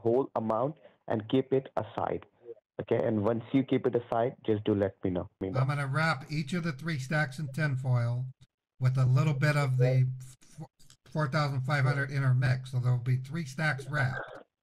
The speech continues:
Speaker 2: I'm not gonna wrap it with bubble wrap. I'm gonna put the shirt in the box, put the bubble wrapped cash that is covered in tinfoil, and then cover it with the rest of the T-shirt, and then close the box and tape it shut.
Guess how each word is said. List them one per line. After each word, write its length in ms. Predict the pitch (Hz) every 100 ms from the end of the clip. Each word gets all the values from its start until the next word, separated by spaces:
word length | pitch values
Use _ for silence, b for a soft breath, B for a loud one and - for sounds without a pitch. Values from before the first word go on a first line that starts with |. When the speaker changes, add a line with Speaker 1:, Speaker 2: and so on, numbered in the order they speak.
| - - _ -
Speaker 2:
I'm 120 | 120
not 100 | 165
gonna 220 | 180 175
wrap 320 | 156 165 170
it 120 | 180 165
with 240 | 143 123
bubble 300 | 151 165 160
wrap. 300 | 120 92 - _ _ - _ _ _ _ _ _ _ -
I'm 80 | 123
gonna 140 | 127
put 240 | 127 185
the 80 | -
shirt 380 | 131 165 165 175
in 100 | 165
the 80 | 151
box, 440 | 127 160 151 131
put 200 | - 170
the 80 | 139
bubble 380 | 127 151 165 156
wrapped 320 | 156 - -
cash 600 | - 156 139 131 - - - _ _
that 200 | 143 135
is 140 | 131 127
covered 320 | 151 156 160
in 180 | 135 127
tinfoil, 640 | 175 170 131 123 113 110 - _ _ _ _
and 140 | 135 131
then 180 | 131
cover 320 | - 151 147 147
it 120 | 143
with 160 | 131
the 80 | 131
rest 300 | 127 143 -
of 100 | 143
the 80 | 123
T-shirt, 580 | 131 156 127 123 127 131
and 140 | 131
then 160 | 127 131
close 280 | 135 139 131
the 80 |
box 380 | 131 127 127 -
and 240 | - 127 -
tape 220 | 135 131
it 120 | 131
shut. 280 | 147 127